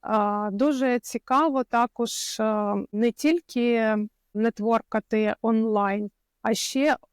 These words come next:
я дуже вас, е, запрошую роб-, ходити на офлайн-івенти і знайомитись, не с-, не стидатися цього, а знайомитись з новими людьми, для того, щоб вони дізнавалися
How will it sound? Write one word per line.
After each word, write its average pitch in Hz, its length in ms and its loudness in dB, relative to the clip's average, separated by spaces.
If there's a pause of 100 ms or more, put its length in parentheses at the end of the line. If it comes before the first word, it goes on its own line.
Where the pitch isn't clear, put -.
(260)
я 220 140 -2
дуже 226 480 0
вас, 214 480 -2
е, 202 420 -2
запрошую 214 840 -2
роб-, 196 200 -6 (280)
ходити 240 500 0
на 226 260 0
офлайн-івенти 226 1040 -2
і 240 120 0
знайомитись, 226 1040 -2 (120)
не 247 300 2
с-, - 420 -8
не 262 180 2
стидатися 208 760 -4
цього, 285 520 -2 (440)
а 214 140 0
знайомитись 240 600 0
з 202 40 -6
новими 226 360 0
людьми, 208 600 -2 (320)
для 220 160 -6
того, 277 240 0
щоб 226 200 -6
вони 240 220 -2
дізнавалися 214 880 0